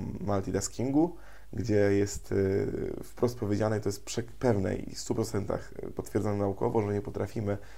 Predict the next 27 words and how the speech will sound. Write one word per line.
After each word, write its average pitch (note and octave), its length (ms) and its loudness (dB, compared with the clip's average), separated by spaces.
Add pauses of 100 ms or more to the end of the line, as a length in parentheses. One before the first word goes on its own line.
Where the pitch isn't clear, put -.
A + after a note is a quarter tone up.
(160)
skupić - 440 -2
się - 180 2
jednocześnie G2 480 2
na F#2+ 100 0
dwóch, G2+ 320 -4 (540)
e, - 160 -4
rzeczach, - 440 0 (340)
czyli G#2+ 180 -2
nie A#2 100 4
ma G2+ 200 2
podzielności G2 600 2
uwagi. F#2 320 0 (220)
Jest C#3 240 -2
za G2 100 0
to A#2 120 0
przerzutność A2 500 -2
uwagi, - 340 -6 (480)
czyli - 180 0
umiejętność A2+ 640 2
przerzucania A2+ 680 0
naszej G2+ 260 0
uwagi G#2+ 320 4
pomiędzy G#2 440 0
kilkoma G#2+ 400 -2
zadaniami G2+ 480 0
wykonywanymi G2+ 640 -2
teoretycznie G2 640 -2